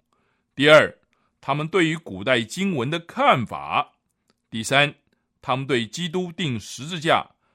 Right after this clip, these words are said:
这件事情所说的话。这个祷告是以“主啊”开头。“主”这个词呢，在新约中非常少见，它不是我们通常所翻的那个“主”的那个字。这个“主”呢，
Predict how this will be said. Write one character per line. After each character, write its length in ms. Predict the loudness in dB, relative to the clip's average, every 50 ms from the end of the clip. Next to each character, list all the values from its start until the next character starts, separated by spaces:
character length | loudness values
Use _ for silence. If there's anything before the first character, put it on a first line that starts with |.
| _ _ _
这 140 | -8 -6 -4
件 160 | -4 -4 -6
事 240 | -6 -8 -10 -10 -8
情 300 | -4 -4 -2 -2 -4 -4
所 220 | -6 -8 -10 -12
说 200 | -8 -6 -6 -4
的 80 | -4 -2
话。 300 | 0 0 0 0 -2 _ _ _ _ _ _ _ _ _ _ _ _ _ _ _ _ _ _ _ _ _ _ _ _
这 140 | -4 -2 0
个 100 | 0 2
祷 200 | 2 2 2 4
告 160 | 4 4 4
是 180 | 2 -2 -4
以 120 | -4 -4 -6 -8
“主 300 | -8 -6 -4 -4 0 2
啊” 500 | 4 6 6 6 4 2 0 -4 -10 -14
开 200 | -6 -6 -6 -4
头。 420 | -4 -2 -2 0 0 -2 -4 _ _ _ _ _ _ _ _ _ _ _ _ _ _
“主” 340 | _ -10 -8 -6 -6 -6 -4
这 160 | -4 -4 -2
个 120 | -2 -4 -4
词 320 | -6 -8 -10 -8 -6 -4
呢， 320 | 0 0 0 0 -2 -6 -14 _ _ _ _ _
在 220 | -4 -2 -2 -2
新 320 | -2 -6 -10 -10 -8 -6 -2
约 140 | -2 0 0
中 260 | 2 0 0 0 -4
非 380 | -6 -4 -6 -4 -4 -4 -8
常 280 | -8 -6 -6 -6 -6 -8
少 240 | -6 -6 -6 -8 -4
见， 340 | -2 0 0 0 0 -4 _ _ _ _ _ _ _ _ _ _ _ _ _ _
它 100 | -4 -4
不 160 | -2 -2 -4
是 120 | -4 -2 -2
我 160 | 0 0 0
们 140 | 0 0 -2
通 200 | -2 -2 -2 0
常 180 | 0 0 -2
所 200 | -2 -4 -4 -6 -2
翻 180 | -2 -2 -2
的 100 | -2 -2
那 120 | -4 -4 -4
个 100 | -4 -6
“主” 240 | -8 -8 -12 -12 -10
的 120 | -8 -6
那 160 | -4 -2 -2
个 80 | -2 -4
字。 320 | -6 -8 -10 -10 -12 _ _ _ _ _ _ _ _ _ _ _ _ _ _ _ _ _ _
这 200 | -2 0 2 4
个 100 | 4 2
“主” 280 | 0 0 -6 -6 -4 0
呢， 220 | 0 0 0 0